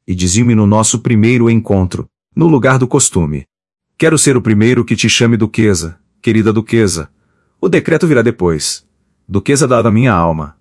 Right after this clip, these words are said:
O sim, sim, disse ela desvairamente,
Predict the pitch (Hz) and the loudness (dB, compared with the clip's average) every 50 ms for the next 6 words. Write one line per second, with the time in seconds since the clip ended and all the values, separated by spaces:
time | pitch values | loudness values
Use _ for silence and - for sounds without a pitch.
0 | _ _ - 90 87 - - - 117 113 101 - - 135 143 147 135 - - 151 | _ _ -16 -10 -8 -4 -2 0 0 0 0 0 0 0 0 -2 -4 -4 -4 -2
1 | 139 143 139 - 135 127 127 123 123 120 120 120 127 127 131 123 113 113 123 135 | 0 0 0 2 2 2 2 2 2 0 2 2 2 2 2 2 2 2 0 0
2 | 131 - - 85 - | -2 -4 -8 -10 -12